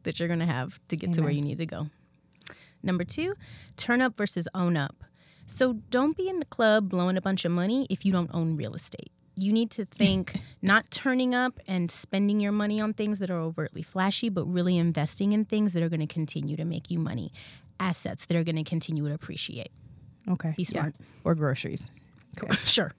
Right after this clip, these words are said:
Speaker 2: I'm just saying, invest in yourself. Entrepreneurship.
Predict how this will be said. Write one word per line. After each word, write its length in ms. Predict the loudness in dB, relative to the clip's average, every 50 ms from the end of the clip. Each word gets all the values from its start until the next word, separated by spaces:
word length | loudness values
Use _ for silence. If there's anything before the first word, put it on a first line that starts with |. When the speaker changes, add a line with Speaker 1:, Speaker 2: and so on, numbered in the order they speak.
| _ -8 -4 0
Speaker 2:
I'm 80 | 2
just 160 | 4 4 4
saying, 240 | 4 4 -2 -4 -6 -10 -16 -20 -10 -6
invest 340 | -4 -2 -2 -2 -2 -2 -4
in 80 | -4
yourself. 260 | -6 -6 -6 -6 -8 -10 -12 -16 -16 -14 -16 -16 -18 -20 _ 4
Entrepreneurship. 920 | 8 8 8 10 8 8 8 8 10 10 10 10 10 8 8 6 4 4